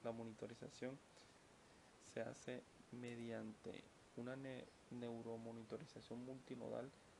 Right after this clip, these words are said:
con sensor de presión intracraneal más sensor de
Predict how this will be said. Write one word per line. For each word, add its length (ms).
con 180
sensor 520
de 140
presión 340
intracraneal 560
más 220
sensor 440
de 340